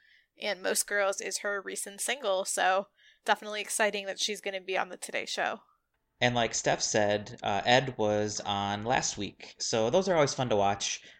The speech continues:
Speaker 2: You usually get three or four songs, which is cool. Um, so I, I watched Ed last week, and I'll probably check out Haley next week, too.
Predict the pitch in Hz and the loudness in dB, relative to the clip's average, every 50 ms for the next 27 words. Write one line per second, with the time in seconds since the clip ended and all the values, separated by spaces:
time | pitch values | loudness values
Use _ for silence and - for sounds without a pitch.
0 | _ _ _ - 127 131 156 180 165 165 160 131 104 107 127 131 123 127 - - | _ _ _ -6 -2 0 0 0 0 0 0 -2 2 4 6 6 6 4 0 -4
1 | - - - - - _ _ _ - - - - 139 139 160 175 175 143 117 - | -4 -6 -6 -8 -10 _ _ _ -20 -20 -12 -10 -6 -4 -2 2 2 2 0 0
2 | - - 131 127 120 117 - - 123 123 120 107 101 95 98 101 - - - 98 | -2 0 0 2 2 0 0 2 4 4 4 4 2 0 -4 -6 -6 -6 -6 -6
3 | 104 - - - - - 101 98 98 101 98 - - _ _ _ - - - _ | -6 -6 -8 -8 -8 -6 -4 0 0 0 -2 -4 -10 _ _ _ -20 -20 -20 _
4 | _ _ _ - 117 107 104 104 104 104 101 - - 127 117 113 113 113 - - | _ _ _ -2 0 0 2 2 0 -2 -4 -2 2 4 6 6 6 4 4 6
5 | 120 127 131 131 127 123 - - 131 139 123 127 127 135 135 - - 107 104 101 | 6 6 8 8 6 6 4 2 2 4 6 6 4 4 4 0 -4 -4 -4 -4
6 | - - 117 110 110 110 110 110 - - 127 123 - - 123 117 113 - - 113 | -4 -2 0 0 0 0 -4 -6 -2 -2 -2 0 2 2 2 2 2 0 -4 -2
7 | - 113 110 107 113 113 113 113 113 110 117 117 - - 131 123 - - 180 123 | 0 0 0 2 2 2 4 4 2 0 0 -4 -4 -6 -8 -6 -6 -6 -6 -6